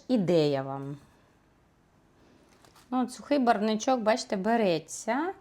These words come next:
а... Глазур ні. Ну, барвничок тільки трошечки, да. Краще може зробити навіть, е, зефірчиком, щоб барвничок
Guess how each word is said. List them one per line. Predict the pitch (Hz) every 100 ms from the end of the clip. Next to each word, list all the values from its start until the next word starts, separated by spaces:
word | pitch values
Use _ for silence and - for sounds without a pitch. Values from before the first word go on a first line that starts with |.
| - - - - _
а... | - 208 202 196 196 190 _ _
Глазур | 175 190 214 214 196 277 359 403 - _ _ _ -
ні. | 208 202 185 185 190 _ _ _ _ _ -
Ну, | 294
барвничок | 175 208 202 214 214 190 156
тільки | - 170 180
трошечки, | - 175 175 - 185 - - 185
да. | 170 160 - - - -
Краще | 262 285 285
може | 247 240 220 226
зробити | 220 233 233 240
навіть, | 220 214 214 208 185 -
е, | 190 196
зефірчиком, | 196 208 214 185 - 160 165 170
щоб | - 190 165 175
барвничок | 170 180 185 185 - 359